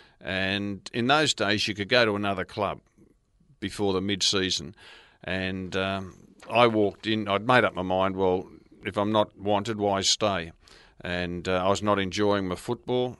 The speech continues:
And I remember walking into training on the Tuesday night, and I went up to Jack Rout, who was our chairman of selectors, lovely fella. I'd known Jack since I was fifteen when I first went to Carlton.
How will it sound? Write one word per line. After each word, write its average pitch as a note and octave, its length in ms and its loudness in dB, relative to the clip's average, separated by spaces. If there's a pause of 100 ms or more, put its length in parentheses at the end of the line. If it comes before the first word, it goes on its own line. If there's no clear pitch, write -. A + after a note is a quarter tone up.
(220)
And F2 560 -8 (1000)
I F#2+ 80 0
remember G#2 380 2
walking G#2+ 440 0
into G2 140 -4
training G#2+ 420 0
on G2 100 -2
the F#2+ 80 -2
Tuesday G#2+ 500 2
night, A2 340 0
and G#2+ 140 -4
I G#2 40 0
went A#2 220 0
up G2 140 -2
to G2 100 -6
Jack F#2 340 -2
Rout, G2 260 -2
who G2+ 140 -2
was F#2 160 -4
our F2+ 140 -2
chairman F#2+ 400 -2
of E2+ 120 -8
selectors, G2 720 -2
lovely G2 320 -2
fella. F#2+ 420 -2
I'd G2 140 2
known G2 240 -4
Jack F2+ 240 -2
since - 280 -4
I E2 60 -4
was E2 120 -4
fifteen F2+ 560 -8
when E2 100 -10
I E2+ 60 -6
first F2 360 -6
went F2+ 180 -8
to D#2 80 -14
Carlton. E2+ 460 -10